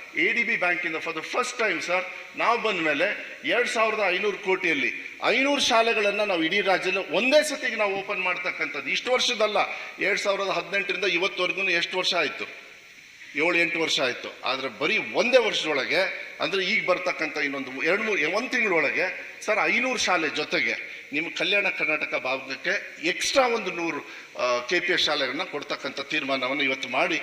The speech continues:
ಇನ್ನೊಂದು ವಾರದೊಳಗೆ, ಹತ್ತು ದಿವಸದೊಳಗೆ ಅದು ನೋಟಿಫಿಕೇಶನ್ ಕೂಡ ಹೊರಡಿಸ್ತಕ್ಕಂಥ ವ್ಯವಸ್ಥೆಯನ್ನ ಮಾಡ್ತೀವಿ.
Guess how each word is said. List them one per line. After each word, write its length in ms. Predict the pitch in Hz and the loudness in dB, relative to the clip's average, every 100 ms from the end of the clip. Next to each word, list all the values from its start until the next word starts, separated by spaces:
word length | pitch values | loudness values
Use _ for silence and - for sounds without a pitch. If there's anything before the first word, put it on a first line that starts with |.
| - - | -6 -4
ಇನ್ನೊಂದು 260 | 135 143 120 | -2 -2 2
ವಾರದೊಳಗೆ, 460 | 151 175 160 156 | 2 4 2 0
ಹತ್ತು 320 | 175 156 - 131 | 0 -2 -4 -6
ದಿವಸದೊಳಗೆ 400 | 131 135 135 175 | -4 -2 0 0
ಅದು 100 | 123 | 2
ನೋಟಿಫಿಕೇಶನ್ 640 | 156 156 135 135 - 131 | 0 0 -2 -2 -2 -4
ಕೂಡ 180 | 135 147 - - - | -4 -4 -4 -10 -6
ಹೊರಡಿಸ್ತಕ್ಕಂಥ 500 | 151 143 147 135 131 | -4 -2 -2 -2 -2
ವ್ಯವಸ್ಥೆಯನ್ನ 540 | 170 139 123 131 131 117 | -2 -2 -2 -4 -4 -4
ಮಾಡ್ತೀವಿ. 420 | 104 104 - 110 | -2 -4 -4 -4